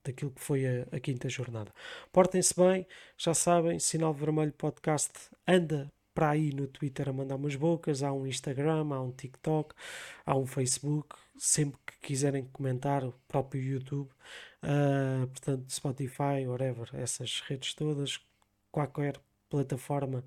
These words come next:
ah, hoje é possível vocês irem para lá mandar umas bocas,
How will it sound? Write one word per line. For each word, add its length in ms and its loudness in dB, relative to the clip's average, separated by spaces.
ah, 160 -2
hoje 460 4
é 40 -2
possível 540 -4
vocês 500 -4
irem 220 -2
para 180 -6
lá 140 0
mandar 260 -2
umas 200 -4
bocas, 420 -4